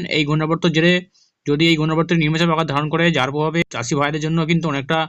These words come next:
আহ, ফসলে ক্ষয়ক্ষতির আশঙ্কা রয়েছে। তো আসুন সুপ্রিয় দর্শক, আজ ও আগামী কয়েকদিন আবহাওয়া কেমন থাকবে, কোথায় কোথায় রয়েছে কুয়াশার দাপট, কোথায় কেমন রয়েছে ঠান্ডার পরিমাণ,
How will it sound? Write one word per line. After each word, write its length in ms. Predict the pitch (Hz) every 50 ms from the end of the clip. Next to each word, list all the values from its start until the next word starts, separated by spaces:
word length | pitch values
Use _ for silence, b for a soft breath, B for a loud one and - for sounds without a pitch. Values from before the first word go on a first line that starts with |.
| - _ _ _ _ _ -
আহ, 220 | 143 135 131 135 135
ফসলে 360 | - - 143 127 156 160 165 160
ক্ষয়ক্ষতির 440 | 151 - 143 151 147 156 151 165 156
আশঙ্কা 280 | 135 - 160 156 151 156
রয়েছে। 240 | 156 156 147 - 185 214 208 - _ _ _ _ _ -
তো 20 | 190
আসুন 160 | 190 220 220
সুপ্রিয় 240 | 220 214 185 220 202
দর্শক, 340 | 214 202 185 226 220 226 220 - - - - - -
আজ 200 | - 123 139 147
ও 60 | 165 160
আগামী 260 | 156 160 165 170 175 180 175 175 - _ _ _ - - - -
কয়েকদিন 340 | - 135 131 139 147 170 147
আবহাওয়া 280 | 131 127 139 156 156
কেমন 240 | 151 135 127 143 151 139
থাকবে, 280 | 147 165 160 165 175 180 190 185 _ _ _ b b b b _ _ _ -
কোথায় 180 | 170 196 208 190
কোথায় 200 | 196 196 202 190
রয়েছে 280 | 196 190 180 - 202 202 190 196 - _ _ _ _ _ _ _ _ _ _ -
কুয়াশার 300 | 156 165 160 - 185 175
দাপট, 380 | 151 151 147 147 185 185 190 180 175 - - -
কোথায় 240 | - - 139 160 165
কেমন 200 | 165 165 165 165 156
রয়েছে 220 | 147 151 135 160
ঠান্ডার 300 | 156 - 127 131 135 151 147
পরিমাণ, 340 | 156 156 156 165 170 175